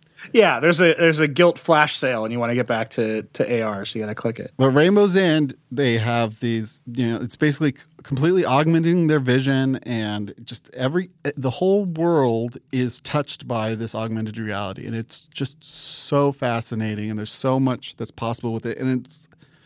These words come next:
Speaker 2: there's a lot of it that we're we're very, very close to. And it's all gonna be kind of developed on our phones,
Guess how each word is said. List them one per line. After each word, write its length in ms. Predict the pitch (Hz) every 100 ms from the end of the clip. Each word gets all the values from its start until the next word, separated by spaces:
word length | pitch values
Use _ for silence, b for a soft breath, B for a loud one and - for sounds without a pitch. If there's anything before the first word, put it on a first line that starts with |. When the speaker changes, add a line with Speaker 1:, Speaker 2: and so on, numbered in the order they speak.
| b b b b b
Speaker 2:
there's 160 | 143 151
a 60 |
lot 280 | 143 151 220
of 80 | 190
it 140 | 151
that 200 | - 127
we're 280 | - 123 143 120 _ _ _ _ b b b
we're 80 | 147
very, 400 | 135 165 202 175
very 320 | 135 131 131
close 340 | 110 - 120 -
to. 220 | - 104
And 220 | 143 151
it's 160 | 139 131
all 200 | 143 165
gonna 180 | 180 170
be 140 | 151
kind 180 | 135 156
of 80 | 139
developed 640 | 123 113 156 165 131 -
on 160 | 127 123
our 80 | 113
phones, 760 | - 180 151 123 127 135 -